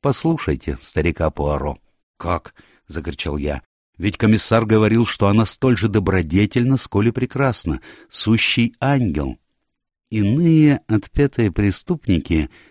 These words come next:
которых я знавал, имели ангельскую наружность», назидательно заметил Пуаро. «Психология преступника и лик Мадонны — не такое уж и редкое сочетание».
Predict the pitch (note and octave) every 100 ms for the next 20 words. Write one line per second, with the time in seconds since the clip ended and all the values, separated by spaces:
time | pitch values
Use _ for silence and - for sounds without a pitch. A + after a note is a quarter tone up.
0 | _ - D#2+ F2+ E2+ F#2 D#2+ C2+ D2 C2+
1 | G#2 D3+ D#3 _ _ _ _ _ - D#3
2 | D3+ D3 D#3+ D#3 - - C#3 F3 F3 E3
3 | D#3+ - - D3+ D3 C3+ B2+ B2+ G#2 F#2+
4 | F2+ - - - - D2+ C#2 B1 A#1 F2+
5 | A#2 A2+ A2+ G2 C#2+ C#2+ C#2+ D#2 - D2
6 | C2+ C#2 C2 _ _ _ _ _ - E2+
7 | - D2+ B2+ A#2+ A#2+ - F2+ E2+ - -
8 | D#3+ - F#2 D#2 D#2 C#2+ _ _ _ -
9 | F2 G2+ C3 A#2 B2 A2+ A#2+ D#3+ E3 D#3
10 | D3+ C#3 C3+ B2+ - F2+ - - E3+ D#3+
11 | C#3+ - B2+ A#2+ A#2 - A#2 - G#2 G#2
12 | - F2+ C#2+ C2 A#1+